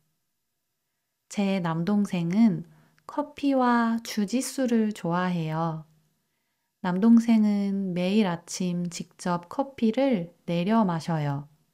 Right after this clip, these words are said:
남동생이 내려주는 커피가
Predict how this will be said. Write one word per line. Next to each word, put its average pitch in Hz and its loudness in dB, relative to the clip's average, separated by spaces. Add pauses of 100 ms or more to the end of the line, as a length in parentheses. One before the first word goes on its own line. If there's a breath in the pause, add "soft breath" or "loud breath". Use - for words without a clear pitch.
(680)
남동생이 180 0
내려주는 165 -2
커피가 208 -2